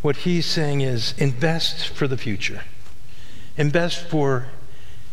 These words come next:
heaven's sake. You're motivated, um, you, you are to be motivated by the world to come, not by this world now. Live your life with the end in mind.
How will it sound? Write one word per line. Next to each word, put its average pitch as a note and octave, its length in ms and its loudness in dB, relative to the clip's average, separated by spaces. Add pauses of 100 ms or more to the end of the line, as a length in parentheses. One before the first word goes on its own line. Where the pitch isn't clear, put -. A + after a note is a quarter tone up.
heaven's D3+ 380 2
sake. - 460 0 (1900)
You're E3+ 100 2
motivated, F3+ 1000 2
um, C#3 360 2 (380)
you, F#3 140 4
you E3 340 2
are E3+ 80 2
to E3 60 2
be D#3 100 2
motivated E3+ 580 2
by C#3 140 2
the C3+ 100 2
world C#3+ 360 2
to C3+ 60 0
come, A#2 380 0
not C3 280 2
by B2 320 2 (280)
this B2 240 0
world A#2+ 260 0
now. G2 320 0 (600)
Live F3 240 4
your F#3+ 100 4
life E3 560 2
with C#3+ 140 2
the D3 160 0
end C#3 240 2
in C#3+ 100 2
mind. B2 300 2